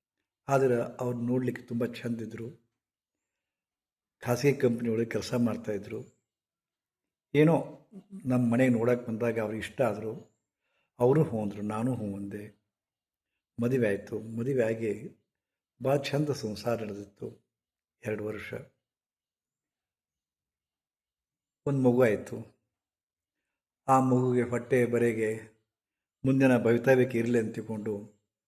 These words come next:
ನಾನು ಬಿ ಎ ಕಲ್ತಿದ್ದೆ ಗುರೂಜಿ. ನಾನು ಒಂದು ಖಾಸಗಿ ಕಂಪ್ನಿ ಒಳಗೆ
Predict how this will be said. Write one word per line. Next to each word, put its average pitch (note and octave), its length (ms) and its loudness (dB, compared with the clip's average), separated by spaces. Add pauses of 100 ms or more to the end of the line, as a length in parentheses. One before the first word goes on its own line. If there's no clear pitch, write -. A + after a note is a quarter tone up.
(640)
ನಾನು A#2 360 0
ಬಿ G#2 300 -2
ಎ C#3+ 120 6
ಕಲ್ತಿದ್ದೆ G#2+ 400 -6
ಗುರೂಜಿ. G#2+ 600 -12 (920)
ನಾನು A#2 300 -4
ಒಂದು G#2 340 -6
ಖಾಸಗಿ A2+ 360 -6
ಕಂಪ್ನಿ G#2+ 380 -10
ಒಳಗೆ A2 520 -16